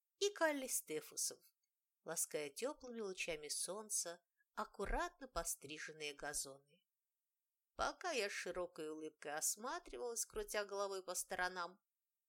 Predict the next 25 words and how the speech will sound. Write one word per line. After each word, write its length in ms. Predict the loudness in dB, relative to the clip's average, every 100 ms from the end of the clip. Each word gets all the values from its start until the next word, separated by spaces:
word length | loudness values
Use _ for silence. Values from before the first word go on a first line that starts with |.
| 2
возница 640 | 4 4 2 0 0 -2
побросал 580 | -2 2 2 4 2 0
мои 200 | -2 -2
вещи 320 | -2 -2 -2
на 100 | -2
мостовую 640 | -2 -2 2 2 2 0 -2 -4
и 100 | -2
уехал. 640 | 0 0 -4 -2 -4 -4 _ _ _ _ _ _ _ -4
Эх, 540 | 2 4 4 0 -8 _ _ _ _ _ -2
мог 260 | 0 2
бы, 100 | 0
между 320 | 2 2 2
прочим, 400 | 0 0 0 0
предложить 480 | -2 4 4 4 0
помощь 360 | 0 0 2 -2
с 60 | -2
тяжеленным 580 | -2 0 4 2 2
сундуком. 680 | 0 0 0 -2 -2 -6 -6 _ _ _ _ _ _
Но 300 | -10 -4 0
нет, 680 | 0 -2 -2 -2 -2 -6 -14 _ _ _ _ -4
тётка 460 | 2 2 4 4
оплатила 580 | 4 2 0 0 -2 2
самый 540 | 4 6 6 6 0
дешёвый 520 | -4 -4 -2 -2 -2 -2
транспорт, 720 | 0 0 0 -4 -8 -10